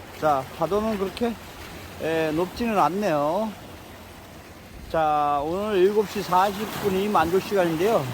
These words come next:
지금 현재 시간은 아홉 시입니다. 그래가지고 물이, 에, 많이 들어와 있네요. 자, 저 건너편에 예전에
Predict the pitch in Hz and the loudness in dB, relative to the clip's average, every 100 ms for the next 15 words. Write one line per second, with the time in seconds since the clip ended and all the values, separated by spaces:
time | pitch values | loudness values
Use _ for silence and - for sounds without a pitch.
0 | 107 - - - - 175 185 196 208 208 | -8 -12 -12 -10 -2 0 4 2 2 0
1 | 202 180 185 220 - - - - - - | 0 2 2 -2 -6 -12 -12 -12 -12 -2
2 | - 180 233 202 156 117 95 101 - - | 4 6 4 2 -4 -2 -2 -4 -6 -16
3 | - 120 165 180 143 127 190 196 131 160 | -14 -6 2 2 2 2 0 2 -2 -2
4 | 208 185 - - - - - - - 131 | -4 -6 -10 -14 -12 -12 -12 -16 -2 2
5 | 139 143 120 139 180 185 143 147 170 135 | 2 2 0 0 -2 -6 -6 0 2 2
6 | 104 92 95 113 - - 135 127 127 127 | -2 -4 -4 -8 -8 0 0 0 -2 2
7 | 147 147 143 180 180 175 131 143 120 107 | 2 0 -2 -2 -2 -4 -4 -6 -6 -6
8 | 143 170 127 135 123 | -4 -4 -4 -6 -8